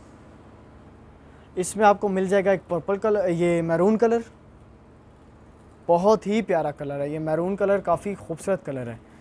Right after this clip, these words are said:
एक आपको मिलेगा black and white का कॉम्बिनेशन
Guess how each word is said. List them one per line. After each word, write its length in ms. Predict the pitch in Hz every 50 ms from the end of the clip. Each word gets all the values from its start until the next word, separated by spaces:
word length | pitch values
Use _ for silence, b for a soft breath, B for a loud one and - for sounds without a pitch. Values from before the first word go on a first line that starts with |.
| B B B B B B B B B - - - - - - - - - - -
एक 220 | 180 180 196 190 220
आपको 220 | 202 196 196 214
मिलेगा 320 | 196 190 190 190 185 185 170
black 360 | 147 143 156 151 160 - 196
and 120 | 190 170
white 200 | 165 170 180 175
का 120 | 196 190 180
कॉम्बिनेशन 760 | 180 175 165 160 165 170 180 190 180 - 208 214 208 208